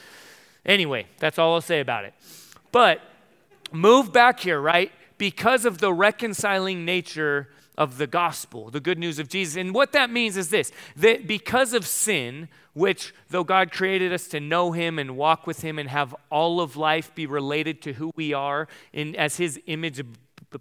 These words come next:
bearers, that we turned away. That's sin. All of us have gone astray, each one to his own way, let, like sheep. We've, we've, we've turned away from God, and that the result is disunity, is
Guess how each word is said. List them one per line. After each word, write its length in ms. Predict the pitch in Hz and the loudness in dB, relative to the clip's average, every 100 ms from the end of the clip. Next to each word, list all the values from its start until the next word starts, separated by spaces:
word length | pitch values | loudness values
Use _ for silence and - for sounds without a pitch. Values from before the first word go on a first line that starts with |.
| _ | _
bearers, 500 | 143 151 185 220 - - - | -2 0 -2 -4 -8 -20 -8
that 160 | - 175 | -4 -2
we 320 | 160 196 180 - _ | -2 -4 -6 -10 _
turned 260 | - 185 185 | -4 -2 0
away. 300 | 180 160 123 | 0 -2 0
That's 360 | 143 143 - - - | 0 0 -4 -16 -10
sin. 680 | - - 180 147 113 104 101 _ - | -6 -4 -4 -4 -6 -14 -20 _ -4
All 300 | 151 175 170 | 2 2 2
of 240 | 160 143 - - - | 0 -2 -14 -10 0
us 420 | 156 151 - - _ _ | 2 2 -4 -8 _ _
have 180 | 147 127 | -10 -4
gone 180 | 160 151 | -2 -2
astray, 440 | 143 - 156 139 | -6 -6 -2 -2
each 340 | 131 151 147 143 | -2 -6 -8 -8
one 240 | 143 135 | -8 -8
to 120 | 139 | -10
his 220 | 131 139 | -8 -8
own 180 | 127 127 | -8 -10
way, 320 | 123 110 98 104 | -10 -10 -12 -10
let, 220 | 123 - | -8 -6
like 200 | 131 117 | -8 -10
sheep. 460 | - - 135 110 135 | -12 -12 -12 -12 -10
We've, 200 | 143 120 | -10 -8
we've, 280 | 143 143 - | -8 -8 -8
we've 260 | 143 127 | -10 -10
turned 300 | - 160 165 | -8 -6 -2
away 220 | 151 143 143 | -2 0 -2
from 220 | 151 139 | -4 -2
God, 220 | 143 135 | 0 0
and 100 | 143 | -4
that 140 | 147 | -8
the 100 | 165 | -6
result 500 | 143 135 190 214 180 - - - | -6 -2 0 0 -2 -14 -20 -8
is 380 | 170 156 127 - _ _ _ _ _ - 127 | -4 -2 -4 -10 _ _ _ _ _ -20 -4
disunity, 1500 | 180 175 - - - _ 131 131 143 170 147 113 107 90 _ _ - | -2 0 -2 -8 -12 _ -18 -10 -4 -4 -4 -8 -12 -18 _ _ -8
is 260 | 156 127 | -6 -6